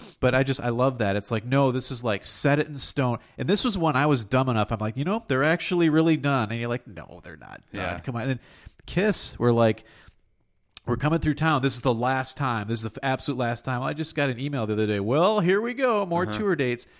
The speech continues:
Speaker 1: And Kiss at this point, when you talked about having a, a point where you stop, I mean, at some point it turns into parody.
Speaker 2: Uh-huh.
Speaker 1: Like, Kiss I mean, that's cool that they're, you know, upper sixties, going to seventy, they're still doing music, but then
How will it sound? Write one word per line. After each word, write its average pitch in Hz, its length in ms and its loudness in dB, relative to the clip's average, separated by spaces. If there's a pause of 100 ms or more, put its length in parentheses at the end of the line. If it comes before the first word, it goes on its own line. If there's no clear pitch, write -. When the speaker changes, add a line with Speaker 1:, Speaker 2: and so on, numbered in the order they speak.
(340)
Speaker 1:
And 131 160 -10
Kiss 208 280 -4
at 165 140 -4
this 127 160 -2
point, 127 220 -6
when 135 80 -6
you 175 60 -4
talked 170 280 -6
about 117 260 -2
having 120 300 -2
a, 104 160 -2 (640)
a 120 80 2
point 131 300 2
where 123 100 0
you 104 100 0
stop, - 640 -2 (1000)
I 139 60 4
mean, 127 320 0 (640)
at 135 140 -4
some 175 240 2
point 160 260 2
it 123 80 -2
turns 135 320 -4
into 107 160 -4
parody. 117 720 -2 (120)
Speaker 2:
Uh-huh. 98 240 -8
Speaker 1:
Like, 117 320 0
Kiss - 720 -4 (960)
I 151 60 2
mean, 160 220 0
that's 190 200 2
cool 151 420 4
that 139 160 2
they're, 117 320 0
you 123 140 -4
know, - 60 -4
upper 123 200 0
sixties, - 720 -4
going 117 200 -2
to 110 60 -2
seventy, 113 360 -2
they're 110 100 -4
still 117 220 -2
doing 107 160 -4
music, 117 320 -4
but 135 140 -2
then 160 200 0